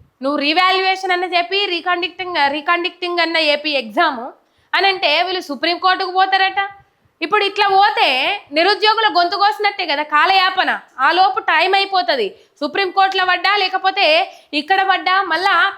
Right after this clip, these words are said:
ఇప్పటికే ఐదారు నెలల పొద్దు వేస్ట్ అయింది. డిసెంబర్ తొమ్మిది తారీఖు నాడే రిజల్ట్, అది అక్టోబర్ ఇరవై ఒకటి తారీఖు నాడు పరీక్ష అయిపోతే డిసెంబర్ తొమ్మిది తారీఖు నాడల్లా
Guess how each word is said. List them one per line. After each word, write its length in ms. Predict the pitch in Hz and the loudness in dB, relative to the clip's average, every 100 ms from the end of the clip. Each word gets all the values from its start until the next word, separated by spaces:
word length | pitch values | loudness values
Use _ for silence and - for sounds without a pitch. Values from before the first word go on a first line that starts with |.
| - | -6
ఇప్పటికే 540 | 302 330 370 392 392 359 | -4 -2 -2 0 2 2
ఐదారు 340 | 320 339 359 | 2 2 0
నెలల 200 | 359 359 | 0 -2
పొద్దు 300 | 349 339 311 | 0 -2 -2
వేస్ట్ 360 | 370 349 349 370 | 0 0 2 0
అయింది. 400 | 370 349 233 165 _ | -2 -2 -8 -14 _
డిసెంబర్ 360 | 220 277 359 392 | -8 -2 0 0
తొమ్మిది 320 | 381 349 359 | 0 -2 -2
తారీఖు 360 | 381 370 381 370 | 0 0 0 -2
నాడే 200 | 359 381 | 0 0
రిజల్ట్, 580 | 359 330 381 - 349 311 - _ - | -2 -2 -2 -2 -8 -8 -12 _ -2
అది 720 | 240 240 226 226 214 202 190 - | 2 2 0 -4 -4 -6 -4 -4
అక్టోబర్ 400 | - 370 359 359 | -2 0 0 0
ఇరవై 240 | 330 349 | 0 0
ఒకటి 180 | 370 370 | 0 -2
తారీఖు 280 | 349 349 349 | 0 0 -2
నాడు 140 | 330 | -2
పరీక్ష 280 | 330 320 320 | -2 -4 -2
అయిపోతే 300 | 359 349 381 | -2 -2 -4
డిసెంబర్ 380 | 392 359 349 339 | -4 -4 -2 -2
తొమ్మిది 300 | 349 320 349 | -4 -4 -2
తారీఖు 340 | 349 330 339 | 0 0 -2
నాడల్లా 580 | 320 311 330 320 370 403 | -2 0 0 0 0 0